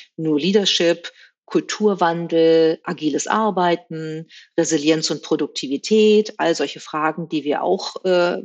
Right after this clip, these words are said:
alle heute auf der Agenda haben. Und schließlich gucken wir uns natürlich auch an, welche gesellschaftlichen Folgen hat neue Technologie, also was ist mit Nachhaltigkeitsfragen, was ist mit ethischen Fragen und geben da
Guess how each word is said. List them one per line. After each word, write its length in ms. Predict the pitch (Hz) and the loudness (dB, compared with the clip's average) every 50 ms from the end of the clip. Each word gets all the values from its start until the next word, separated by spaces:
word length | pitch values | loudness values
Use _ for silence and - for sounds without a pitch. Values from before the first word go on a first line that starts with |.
| - _ - | -12 _ -2
alle 240 | - 165 185 190 180 | 0 0 0 0 0
heute 220 | 180 185 - 202 | -2 -2 -2 -4
auf 120 | - - | -4 -2
der 120 | - 190 - | -2 -2 -2
Agenda 440 | 165 160 165 165 180 190 185 185 175 | -2 -2 -4 -2 -2 -2 -2 -2 0
haben. 260 | 180 180 - 185 190 - - - - - - - | -2 0 -2 -4 -6 -8 -10 -12 -12 -14 -10 -6
Und 120 | - 185 185 | -2 0 0
schließlich 280 | - 196 190 - 190 | 2 0 0 -2 -2
gucken 240 | - - 202 185 180 | -2 -2 0 0 0
wir 20 | 170 | 0
uns 100 | 160 - | 0 -2
natürlich 280 | 165 - 160 151 - | -2 -2 -2 -2 0
auch 180 | - - 160 - | 0 0 -2 -2
an, 300 | - - 180 180 175 151 | -2 -2 -2 0 0 2
welche 380 | 156 156 151 - 165 156 151 | 2 2 2 2 2 0 0
gesellschaftlichen 680 | 151 - 156 139 151 156 147 - 165 - - 143 160 151 | 0 -4 -2 0 2 2 2 0 -2 -6 -10 -10 -10 -10
Folgen 480 | - - 165 180 214 220 - 139 - - _ _ | -4 0 2 2 2 2 0 -4 -12 -14 _ _
hat 160 | - 147 - - | -8 -8 -6 -4
neue 240 | 147 143 143 139 | -2 -2 0 0
Technologie, 640 | - - 143 - - - 147 147 143 - 160 139 - - | -2 -4 -4 -4 -4 -4 -4 -4 -4 -6 -6 -4 -2 -2
also 320 | - 165 - 156 143 - | 0 0 0 0 0 0
was 140 | 160 165 170 | -2 -4 -2
ist 100 | 175 - | -2 0
mit 160 | 196 208 - | 0 0 2
Nachhaltigkeitsfragen, 1200 | 185 170 185 - 180 160 - 151 - - - 117 - - - - - 123 - - - 135 - - - - - - - - - - | 2 0 0 0 -2 -2 -2 -4 -6 -4 -4 -4 -4 -4 -4 -2 -2 -2 -2 -2 -6 -10 -14 -12 -10 -10 -8 -8 -8 -6 -4 -4
was 120 | 180 185 | -4 -2
ist 100 | 190 180 | 0 2
mit 140 | 202 202 - | 2 2 4
ethischen 440 | - 190 202 - 220 - - - 156 | 2 2 2 4 2 2 0 -2 -6
Fragen 440 | - - 123 113 - - - 175 | -6 -4 -2 -2 -2 -4 -4 -6
und 160 | 175 160 165 - | -6 -6 -4 -2
geben 260 | - 165 165 170 151 | 0 0 0 0 0
da 260 | 156 151 151 156 156 | 0 0 0 0 -2